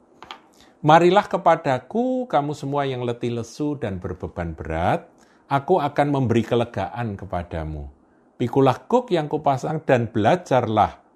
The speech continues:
padaku, karena aku lemah lembut dan rendah hati, dan jiwamu akan mendapat ketenangan." Saudaraku, kita berbahagia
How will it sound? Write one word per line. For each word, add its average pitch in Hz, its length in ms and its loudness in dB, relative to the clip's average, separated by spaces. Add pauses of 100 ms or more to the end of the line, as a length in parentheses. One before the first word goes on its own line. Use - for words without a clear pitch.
(100)
padaku, 127 840 -4 (440)
karena 127 480 0
aku 151 240 -4
lemah 117 320 -4
lembut 107 240 -6
dan 92 280 -4
rendah 123 520 -4
hati, 87 480 -8 (1040)
dan 160 400 4 (160)
jiwamu 120 800 -2
akan 107 480 -10
mendapat 92 560 -14
ketenangan." 87 720 -14 (420)
Saudaraku, 131 560 -4
kita 123 240 -6
berbahagia 90 720 -10